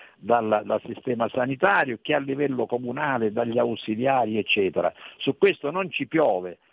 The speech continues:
ma il punto è che la distribuzione di questi soldi da parte di tutti i governi, ma in particolare degli ultimi, di, degli ultimi di questa, eh, legislatura, è, è, è un, è un, eh,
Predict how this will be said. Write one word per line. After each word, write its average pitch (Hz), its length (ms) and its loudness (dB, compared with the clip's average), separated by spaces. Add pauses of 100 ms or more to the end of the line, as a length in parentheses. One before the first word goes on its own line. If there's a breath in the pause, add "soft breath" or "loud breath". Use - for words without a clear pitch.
(180 soft breath)
ma 151 200 -2
il 147 160 -4
punto 202 420 0
è 135 280 2 (280)
che 160 160 0
la 160 140 0
distribuzione 156 1200 -2 (320 soft breath)
di 113 180 -12
questi 156 680 -2
soldi 104 800 -4 (120)
da - 200 -12
parte 131 460 -2
di 101 140 -10
tutti - 340 -6
i 98 40 -6
governi, 101 680 -2 (400 soft breath)
ma - 280 -4 (320)
in 92 140 -10
particolare 104 720 0
degli 98 240 -6
ultimi, 101 380 -4
di, 92 180 -10
degli 104 240 -8
ultimi 98 400 -6 (200)
di - 220 -18
questa, - 480 -2
eh, 98 180 -6
legislatura, 101 920 -6 (120)
è, - 100 -2
è, 233 360 2
è 220 160 0
un, 165 420 -4
è 180 180 0
un, 165 400 -4 (340 soft breath)
eh, 113 480 -6